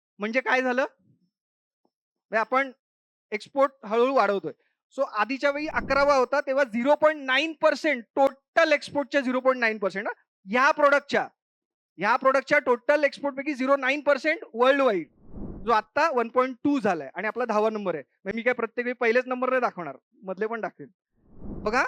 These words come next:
वीस एकवीस, तीनशे चौदा कोटी, चारशे तेवीस कोटी, आठशे त्रेसष्ट कोटी आणि एक हजार छप्पन्न कोटी.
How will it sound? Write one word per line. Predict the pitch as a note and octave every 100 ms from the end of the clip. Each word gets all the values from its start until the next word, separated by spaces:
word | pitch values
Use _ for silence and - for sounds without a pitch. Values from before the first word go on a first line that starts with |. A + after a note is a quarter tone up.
| -
वीस | G3+ C4
एकवीस, | C#4 C#4 D4+ D#4+
तीनशे | C4 A#3+ C4
चौदा | B3 A3+ B3+
कोटी, | B3+ A#3 D4 -
चारशे | A3 G3+ B3
तेवीस | B3 B3 C#4 C4+
कोटी, | C#4 B3+
आठशे | D4+ - G3 B3
त्रेसष्ट | A3 A3+ C4+ B3+
कोटी | D4 B3+ B3 D4+ D4 A3 A3 B3+ C#4 A#3+ C4+ - C#4 B3+ B3
आणि | C4+ D4+ -
एक | A3
हजार | A#3 B3 B3
छप्पन्न | B3+ C4 B3+
कोटी. | C4 C4 D4